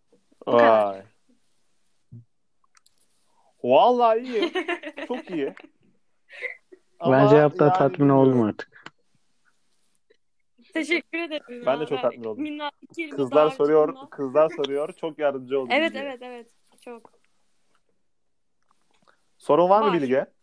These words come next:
Speaker 2: Aha.
Speaker 1: <laughs> Yoktu da bir anda oldu.
Speaker 2: Evet.
Speaker 1: Siz bir kızda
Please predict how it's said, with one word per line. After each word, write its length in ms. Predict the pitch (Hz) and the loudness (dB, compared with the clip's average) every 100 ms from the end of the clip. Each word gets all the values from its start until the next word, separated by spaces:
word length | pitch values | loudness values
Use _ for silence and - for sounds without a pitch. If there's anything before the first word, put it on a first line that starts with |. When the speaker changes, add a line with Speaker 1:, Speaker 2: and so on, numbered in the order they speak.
| _ _ _ _ _ _ _ _ _ _ _ _ - | _ _ _ _ _ _ _ _ _ _ _ _ -6
Speaker 2:
Aha. 320 | 120 127 117 _ | -4 -4 -8 _
Speaker 1:
<laughs> 40 | |
Yoktu 360 | 277 339 _ 302 | -8 -8 _ -10
da 240 | 247 208 _ | -10 -10 _
bir 100 | 269 | -12
anda 420 | 269 247 240 214 _ | -12 -12 -16 -18 _
oldu. 460 | 226 220 208 202 _ _ _ _ _ _ _ _ _ _ _ _ _ - | -14 -14 -16 -18 _ _ _ _ _ _ _ _ _ _ _ _ _ -8
Speaker 2:
Evet. 260 | 127 117 104 _ _ | -4 -4 -6 _ _
Speaker 1:
Siz 680 | _ - - 349 285 _ _ _ _ _ | _ -20 -12 -12 -12 _ _ _ _ _
bir 180 | 233 302 | -14 -14
kızda 580 | - 311 240 220 202 | -12 -16 -12 -12 -12